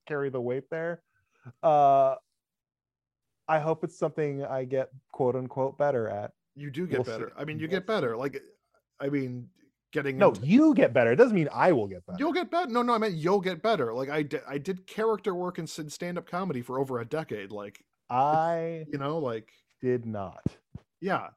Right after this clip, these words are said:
Speaker 2: I have a ten-year head start on you.
Speaker 1: How dare you? It's offensive. Anyway, that was Pitch Fest two thousand. I'm not gonna lie, you guys might not have loved that. I kinda loved it.
Speaker 2: I know, I
Speaker 1: I thought
Speaker 2: love
Speaker 1: that
Speaker 2: it.
Speaker 1: was, that was weird fun.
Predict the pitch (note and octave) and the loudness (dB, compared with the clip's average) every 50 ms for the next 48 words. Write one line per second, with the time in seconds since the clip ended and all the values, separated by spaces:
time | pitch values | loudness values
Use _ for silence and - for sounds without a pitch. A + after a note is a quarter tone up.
0 | _ _ _ _ _ - C3+ C#3 D#3+ D#3+ E3 D#3 - - - E3 E3+ F3 E3+ E3 | _ _ _ _ _ -6 -4 -2 0 0 -2 -2 -4 -4 -4 -4 -4 -2 -4 -4
1 | D#3 C#3 D3+ D3 C#3 - - - D#3 D3+ C#3+ C3 A2 F#2+ F#2+ F#2 - - _ _ | -4 -4 -4 -4 -4 -6 -6 -6 -4 -4 -4 -4 -8 -10 -14 -16 -18 -20 _ _
2 | _ _ _ _ _ _ _ _ _ _ _ - - D3+ E3 C3 A2 G#2 G#2+ G#2 | _ _ _ _ _ _ _ _ _ _ _ -6 -4 -4 -4 -4 -6 -8 -8 -8
3 | F#2 F2 E2 D#2+ E2 - _ _ _ _ _ _ _ _ _ _ _ _ _ - | -10 -12 -14 -16 -20 -20 _ _ _ _ _ _ _ _ _ _ _ _ _ -16
4 | G#2 A2 - A2 - - F2+ F2+ F2+ - - F#2 - _ _ _ _ _ _ _ | -14 -12 -12 -12 -12 -12 -14 -14 -14 -16 -18 -20 -20 _ _ _ _ _ _ _
5 | _ _ _ _ _ _ _ _ _ _ _ _ _ _ _ _ _ _ _ _ | _ _ _ _ _ _ _ _ _ _ _ _ _ _ _ _ _ _ _ _
6 | _ _ _ _ _ _ _ _ _ _ _ _ _ _ _ _ _ _ _ _ | _ _ _ _ _ _ _ _ _ _ _ _ _ _ _ _ _ _ _ _
7 | B2 A2+ G2 F#2 F2+ E2+ E2+ - _ _ _ _ _ _ _ - D3+ D#3 F3 F#3+ | -8 -8 -8 -10 -12 -16 -18 -20 _ _ _ _ _ _ _ 4 6 6 8 8
8 | G#3 F#3+ F#3+ - - F#3+ E3+ - - F3+ E3 - - - D#3+ C#3 - D3+ D3+ E3 | 8 6 6 4 4 2 4 6 6 6 6 6 2 -2 -4 2 4 6 8 8
9 | D#3 C3 C3+ B2 - _ - - - - G3 B3 E4 F4 E4+ C#4+ D4 C4+ B3 B3 | 8 6 2 0 -4 _ -18 -14 0 2 6 8 8 8 8 8 8 8 8 8
10 | B3 A3+ E3+ C#3 B2+ A#2+ A2 - _ _ _ _ - D3+ A3+ A3+ C#4+ C#4+ C#4 C#4 | 6 6 8 8 6 4 2 -2 _ _ _ _ -4 -2 2 4 6 6 6 4
11 | - C4+ C4 B3 C4 C4 B3 A#3 A3+ A3+ B3 A#3 G#3+ B3+ C4 C4 A#3 - _ _ | 2 0 0 0 0 0 0 0 0 0 0 -2 0 0 0 0 -2 -4 _ _
12 | _ - C#3 E3 E3+ E3 E3+ E3+ D#3 D3 C#3 C3+ C3+ C3 A#2 F#2 A2+ A2 D3 D#3+ | _ 0 2 2 2 4 4 4 4 4 4 4 2 2 2 0 -2 0 2 4
13 | D#3 C#3+ D3 D#3 - F3+ E3 D#3+ E3 D#3+ C#3+ C#3 C#3 - - E3+ F3+ F3+ D3 G#2+ | 6 6 8 8 8 8 8 6 6 4 2 0 -2 2 4 4 4 4 0 -4
14 | A2 G#2 C3 C3+ C3+ C3+ B2+ A#2+ - - B2 A#2+ A#2 G#2+ G2 F#2+ | -6 -6 -4 -2 0 0 -2 -2 -2 0 0 2 2 0 -2 -6